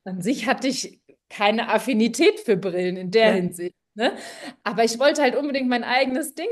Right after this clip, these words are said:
Speaker 1: machen und ich wollte wirklich meine, mein, alles, was ich erlernt hab, jetzt auch mal einbringen. Und ich hab schon immer ge-, gesehen, dass bei den Marken, die wir hatten, ich hätte vieles so anders gemacht und hätte,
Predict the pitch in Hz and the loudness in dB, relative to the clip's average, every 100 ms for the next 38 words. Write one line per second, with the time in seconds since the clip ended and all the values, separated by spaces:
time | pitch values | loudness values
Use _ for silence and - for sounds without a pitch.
0 | 392 196 202 214 208 202 226 233 254 240 | 0 0 -2 -4 -6 0 2 2 -2 -6
1 | 254 254 254 233 226 226 233 233 214 214 | -6 -8 -8 -4 -2 0 0 -2 -4 -4
2 | 220 214 220 254 247 240 226 214 226 262 | -4 -4 -4 -4 -4 -2 -2 0 0 0
3 | 269 277 220 220 196 220 - 285 349 196 | -4 -4 -4 -4 -4 -4 -2 -2 0 -2
4 | 185 190 196 196 - 214 - _ - _ | -4 -6 -8 -10 -6 -6 -6 _ -20 _
5 | - 226 233 240 226 233 - _ _ _ | -10 -6 -2 0 0 -4 -14 _ _ _
6 | 233 190 180 247 269 220 214 - - 214 | -8 -6 -4 -2 2 2 0 -4 -2 2
7 | 208 202 196 220 214 214 247 233 220 196 | 2 2 -2 -2 0 -2 -2 -6 -4 -4
8 | 202 294 - 208 - 214 202 - 214 208 | -4 -8 -8 -10 -6 -8 -8 -8 -6 -6
9 | 214 240 247 294 233 233 214 196 202 - | -4 -4 -2 0 0 -2 -10 -6 -8 -8
10 | 185 185 202 214 214 | -12 -10 -12 -6 -4